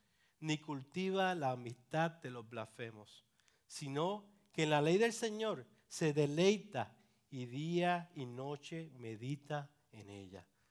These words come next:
Hacemos una pausa. Aquí leemos el contraste de dos tipos de personas. Una persona que vive como el mundo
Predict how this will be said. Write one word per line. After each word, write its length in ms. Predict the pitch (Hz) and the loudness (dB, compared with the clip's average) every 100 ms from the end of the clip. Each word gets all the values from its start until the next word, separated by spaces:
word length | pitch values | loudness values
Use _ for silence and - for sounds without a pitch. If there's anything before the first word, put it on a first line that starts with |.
| _ | _
Hacemos 340 | - 123 120 120 | -20 -18 -16 -16
una 140 | 123 | -16
pausa. 420 | - 98 92 - _ _ _ _ _ _ _ | -14 -16 -16 -20 _ _ _ _ _ _ _
Aquí 200 | - 143 | -2 6
leemos 320 | 170 185 196 185 | 8 8 6 2
el 160 | 180 | 0
contraste 880 | - 139 135 - 160 165 - 123 113 - - | -4 -6 -6 0 2 2 -6 -8 -8 -12 -4
de 100 | 131 | -2
dos 180 | 143 - | -2 -6
tipos 260 | 170 165 | -8 -4
de 120 | 151 | -2
personas. 520 | 139 127 - 104 95 90 _ _ _ _ _ _ - | -2 -6 -10 -16 -18 -20 _ _ _ _ _ _ -4
Una 260 | 151 165 | 6 6
persona 420 | 160 139 160 160 | 6 -2 0 0
que 120 | 156 127 | 0 -4
vive 260 | 131 151 | -2 -4
como 240 | 151 143 135 | -4 -6 -6
el 80 | |
mundo 580 | 131 170 208 214 214 214 | -4 -2 -4 -4 -6 -6